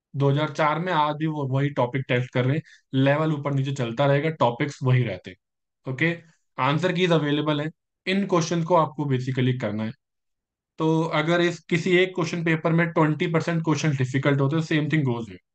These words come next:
In two thousand questions में भी लगभग फ़ोर हंड्रेड क्वेश्चंस डिफिकल्ट हैं, ओके। ये हैं फ़ोर हंड्रेड डिफिकल्ट क्वेश्चंस। तो इसमें,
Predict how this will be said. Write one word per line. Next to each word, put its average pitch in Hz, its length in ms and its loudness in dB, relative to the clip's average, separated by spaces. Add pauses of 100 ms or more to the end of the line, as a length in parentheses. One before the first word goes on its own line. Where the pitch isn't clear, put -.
(180)
In 156 160 2 (100)
two 196 200 2
thousand 170 380 2
questions 147 360 0
में 139 200 2
भी 135 100 0 (680)
लगभग 160 720 0 (1600)
फ़ोर 190 260 2
हंड्रेड 156 360 -2
क्वेश्चंस 151 600 -4 (180)
डिफिकल्ट 123 540 -4
हैं, - 100 -16 (1300)
ओके। 147 280 -6 (1400)
ये 170 160 0
हैं 160 340 0 (160)
फ़ोर 165 260 4
हंड्रेड 147 300 -2
डिफिकल्ट 135 520 0
क्वेश्चंस। - 580 -8 (600)
तो 185 520 0 (340)
इसमें, 180 540 0